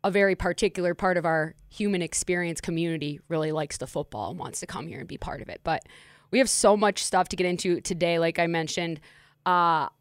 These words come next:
very hockey heavy here, especially early on in our program, just because I'd rather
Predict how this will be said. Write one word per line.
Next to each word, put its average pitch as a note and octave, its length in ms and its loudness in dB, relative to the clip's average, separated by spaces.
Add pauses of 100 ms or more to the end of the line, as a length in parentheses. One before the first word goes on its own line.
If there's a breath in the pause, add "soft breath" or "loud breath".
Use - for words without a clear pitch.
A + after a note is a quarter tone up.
(140)
very D4+ 300 6
hockey C4+ 400 8
heavy G3+ 420 6
here, E3+ 460 2 (100)
especially A#3+ 440 -2
early G3+ 320 2
on F#3 320 2
in F3 120 -6
our E3+ 140 0
program, F#3+ 560 2
just F#3 140 -4
because G3+ 240 -4 (340 loud breath)
I'd G3+ 160 2
rather B3+ 760 8